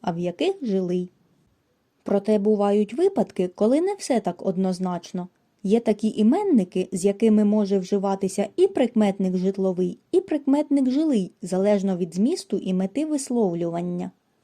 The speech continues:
Наприклад, іменник "будинок". До нього можна застосувати обидва прикметники, тільки такі словосполучення вже матимуть різні значення. Так, коли будинок перебуває у процесі будівництва,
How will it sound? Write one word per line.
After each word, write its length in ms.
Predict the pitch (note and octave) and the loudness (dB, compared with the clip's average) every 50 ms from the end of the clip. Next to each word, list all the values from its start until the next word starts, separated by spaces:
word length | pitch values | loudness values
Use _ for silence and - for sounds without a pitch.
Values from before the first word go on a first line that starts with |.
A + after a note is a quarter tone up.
| _ _ _ _ _ _ _ _ _ _ _ _ _ _ _ _ _ - | _ _ _ _ _ _ _ _ _ _ _ _ _ _ _ _ _ -4
Наприклад, 640 | G#3+ F#3 F3+ - C#4 E4+ G4+ G4+ - B3 G3 F#3+ - - | -4 -4 -2 -2 0 0 0 0 2 0 0 -2 -2 -4
іменник 540 | - F#3+ F3+ G3 B3+ F4+ F#4+ F4 E4 D#4+ C#4 | -2 -2 0 0 0 -2 -2 -2 -2 -2 -4
"будинок". 680 | A#3+ A#3+ C#4+ D4 B3+ B3 G#3+ F3 E3 E3 E3 - _ _ _ _ _ - | -4 -4 -4 -4 -2 -2 -2 -2 -4 -6 -10 -14 _ _ _ _ _ -6
До 120 | F#3 F3+ G3+ | -2 0 0
нього 300 | B3 F4+ A4 F4+ E4+ D4+ | 0 0 0 0 0 2
можна 360 | C4+ A#3+ A3 G3 G3+ G3 G3 | 2 2 2 0 0 -2 -2
застосувати 840 | F#3+ G3 F#3+ - - F#3 - - G3+ F#3 F#3 F3 E3+ E3+ F#3 F3+ - | -2 -4 -6 -6 -8 -6 -2 -2 -2 0 0 -2 -2 -2 -6 -8 -4
обидва 460 | - D4 D4+ F4 E4 B3 F3+ E3+ F#3 F3 | -2 -2 0 0 -2 -2 -2 -2 -4 -4
прикметники, 840 | - - F#3+ - - G3 F#3+ F3+ F3 - F3+ F3 F3+ - F3+ E3+ - _ _ _ | -4 -6 -8 -6 -4 -2 -2 -2 -4 -6 -8 -8 -6 -8 -8 -8 -10 _ _ _
тільки 340 | - F#3+ F#3+ F3+ - G3 | -2 -2 -2 2 0 0
такі 280 | F#3 A3 G#3 - - G3 | 0 0 -2 -2 -2 -6
словосполучення 1160 | F#3+ - F#3 F3 E3+ F3 E3 - - F3+ F3 G3 C4+ F#4+ F#4+ - D#4+ B3 G3+ F#3 F3 F3 - - | -4 -4 -6 -4 -4 -6 -6 -6 -6 -4 -2 -2 -2 -2 -2 -2 -2 0 0 0 -2 -6 -8 -10
вже 220 | - E3+ E3 G3 G#3+ | -10 -6 -4 -4 -2
матимуть 520 | B3 C#4+ D#4 D#4 - D4 D4 D#4 D4+ - | -2 -4 -4 -4 -2 -2 -2 -2 -2 -4
різні 440 | D#4+ D#4+ D4 G#3+ E3 D#3 F3 F3 E3+ | -2 -2 0 -2 -2 -2 -4 -6 -6
значення. 640 | E3 F3 F3 E3 E3 - - F3 E3+ E3+ E3+ F3 F3 _ _ _ _ _ _ _ _ _ _ _ _ _ _ _ _ _ _ _ _ _ _ _ _ _ | -6 -6 -8 -8 -8 -10 -10 -10 -8 -8 -10 -12 -12 _ _ _ _ _ _ _ _ _ _ _ _ _ _ _ _ _ _ _ _ _ _ _ _ _
Так, 220 | - A#3 D4+ F#4 - _ _ _ | -2 0 0 0 -2 _ _ _
коли 280 | _ - G3+ G3+ G#3 G3+ | _ 0 2 4 4 2
будинок 520 | F#3 F3 F#3+ F#3+ F#3+ G#3+ G#3+ G3 F#3 F3 _ | 2 2 0 2 4 2 2 2 0 -4 _
перебуває 680 | - F#3+ F#3 F#3 F#3 F3+ F#3 F#3 F#3 G3 G3 G3 F#3 F3+ | 0 0 2 2 0 0 -2 0 2 2 2 2 0 0
у 140 | - F#3+ F#3+ | -2 -4 -4
процесі 560 | - F#3 F#3 F3+ - - F#3+ F3+ - - G3 | -4 -4 -4 -2 0 0 0 0 0 -4 -4
будівництва, 840 | E3+ F#3 F#3+ E3+ F#3 F3+ G#3 C#4+ G4+ G#4+ - - - F#3 F#3 F3+ | -2 -2 -2 -2 0 2 2 0 0 -2 -6 -10 -6 -4 -4 -4